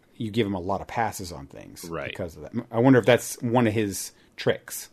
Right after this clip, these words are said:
Speaker 1: his movie tricks or something, which is clearly successful.
Speaker 2: Well, yeah, I mean, I guess that's sort of what I'm trying to say is, like, he, he has a story to tell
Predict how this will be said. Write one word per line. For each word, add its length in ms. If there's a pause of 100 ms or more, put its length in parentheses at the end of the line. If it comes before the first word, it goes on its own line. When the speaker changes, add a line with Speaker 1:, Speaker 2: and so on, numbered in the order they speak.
(180)
Speaker 1:
his 180
movie 260
tricks 280
or 60
something, 320
which 140
is 180 (100)
clearly 340
successful. 440
Speaker 2:
Well, 80
yeah, 200
I 60
mean, 140
I 60
guess 200
that's 220
sort 180
of 100
what 180
I'm 100
trying 240
to 60
say 340
is, 180
like, 280 (500)
he, 540
he 220
has 260
a 60
story 440
to 100
tell 540